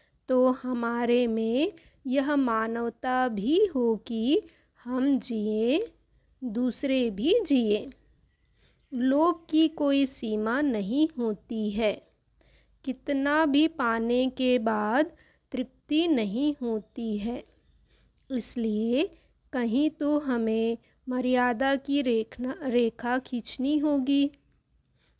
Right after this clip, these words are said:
इसलिए कहीं तो हमें मर्यादा की रेखा खींचनी होगी, इच्छाओं को सीमित करना होगा।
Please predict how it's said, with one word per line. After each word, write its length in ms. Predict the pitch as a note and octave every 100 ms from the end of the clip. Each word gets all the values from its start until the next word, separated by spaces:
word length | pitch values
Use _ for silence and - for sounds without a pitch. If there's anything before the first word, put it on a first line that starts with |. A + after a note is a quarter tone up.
| -
इसलिए 500 | B3+ - A#3 A#3 B3
कहीं 440 | C4+ B3+ G#3+ A3 C4
तो 220 | - C#4
हमें 340 | C4+ B3 C4+
मर्यादा 640 | C#4+ A#3 A3 G#3+ A3 A#3 A#3+
की 260 | - C4
रेखा 440 | C4 A#3 A3 A#3+ B3+
खींचनी 600 | - A#3+ A#3+ - D4 D#4
होगी, 560 | C#4+ C#4 B3+ C4 C4+ C4 _ _ _ - _ -
इच्छाओं 800 | B3+ - - - B3 B3 B3+ B3
को 260 | - D#4 G4
सीमित 600 | - - C4 D4 E4 -
करना 500 | - A#3+ A3+ A#3 A3+
होगा। 680 | A3 A#3 A3 G#3+ A3+ G#3+